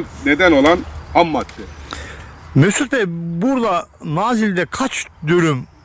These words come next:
Speaker 2: pamuk ekiliyor?
Speaker 1: Vallahi... e,
Speaker 2: Eski şeyleriniz, bilginize göre.
Speaker 1: eski şeylerde çoktu. E,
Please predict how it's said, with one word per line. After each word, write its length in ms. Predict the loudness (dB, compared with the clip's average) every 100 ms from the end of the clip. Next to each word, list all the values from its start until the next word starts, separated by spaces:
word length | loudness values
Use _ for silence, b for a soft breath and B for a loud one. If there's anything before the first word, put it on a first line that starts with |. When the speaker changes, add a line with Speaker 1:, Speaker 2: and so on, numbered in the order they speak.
| -20 -20 -20 -20 -20 -20 -20 -20 -20 -20 -20 -20 -20 -20 -20 -20 -18 -18 -18 -10 -2
Speaker 2:
pamuk 300 | 2 2 2
ekiliyor? 460 | 0 0 2 0 -2 -12 -20 -20 -20 -20 -20 -20 -20 -20 -16 0
Speaker 1:
Vallahi... 440 | 2 4 4 4
e, 300 | 4 2 4
Speaker 2:
Eski 260 | 2 2 0
şeyleriniz, 480 | 2 2 2 2 0
bilginize 480 | 0 2 2 2 2
göre. 160 | 0 -2
Speaker 1:
eski 680 | -6 -14 -12 -8 -6 -6 -4
şeylerde 520 | -2 2 2 2 0 0
çoktu. 300 | -2 -2 -2
E, 360 | -4 -4 -8